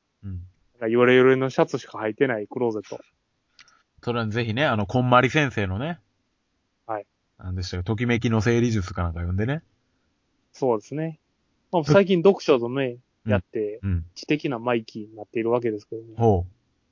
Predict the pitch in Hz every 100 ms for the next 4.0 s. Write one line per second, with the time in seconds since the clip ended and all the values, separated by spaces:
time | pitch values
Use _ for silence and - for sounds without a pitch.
0 | _ 123 143 135 117 107 104 135 123 113
1 | 95 90 87 85 90 87 - - _ _
2 | _ _ _ _ - 135 139 135 135 120
3 | 110 - 107 107 _ _ - 98 87